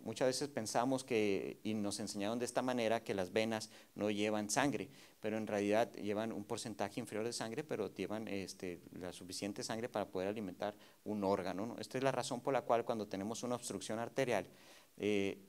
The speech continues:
y tenemos un flujo venoso respetado, el paciente puede durar hasta seis horas sin, sin problema para una revascularización. Entonces, ¿por qué? Porque la sangre venosa también lleva sangre,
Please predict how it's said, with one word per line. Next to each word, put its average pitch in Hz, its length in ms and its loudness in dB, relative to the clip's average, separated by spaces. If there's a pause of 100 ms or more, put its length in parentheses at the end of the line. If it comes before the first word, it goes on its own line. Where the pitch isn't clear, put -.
(140)
y 101 100 -2
tenemos 101 380 0
un 127 120 -2
flujo 139 340 0
venoso 107 320 -2
respetado, 117 600 0 (260)
el 98 120 -4
paciente 104 420 -2
puede 104 240 2
durar 101 280 2
hasta 104 220 -4
seis 113 340 -2
horas 123 360 -2
sin, 95 440 -8
sin 92 340 -8
problema 104 500 0 (300)
para 101 160 0
una 104 160 0
revascularización. 92 800 -4 (300)
Entonces, 101 400 -6
¿por 104 240 -4
qué? 165 140 4
Porque 127 280 -4
la 92 140 -2
sangre 101 300 -2
venosa 127 360 -4
también 92 460 -4
lleva 87 200 -4
sangre, - 280 -12